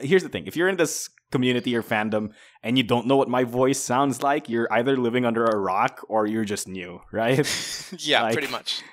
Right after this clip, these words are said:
Speaker 1: <laughs> Yeah, like, no offense or not to, like, pat my own back, right?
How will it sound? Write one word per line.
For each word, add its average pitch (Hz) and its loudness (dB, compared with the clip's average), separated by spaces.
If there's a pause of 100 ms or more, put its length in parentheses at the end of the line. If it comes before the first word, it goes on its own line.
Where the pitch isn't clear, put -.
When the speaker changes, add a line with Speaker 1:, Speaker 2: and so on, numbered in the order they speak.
(280)
Speaker 1:
<laughs> 131 0 (600)
Yeah, 113 0
like, 117 -4
no 143 4
offense 135 2
or 120 2
not 120 2
to, 120 -2
like, 107 -2 (220)
pat 113 0
my 113 2
own 104 0
back, 107 0
right? 101 -2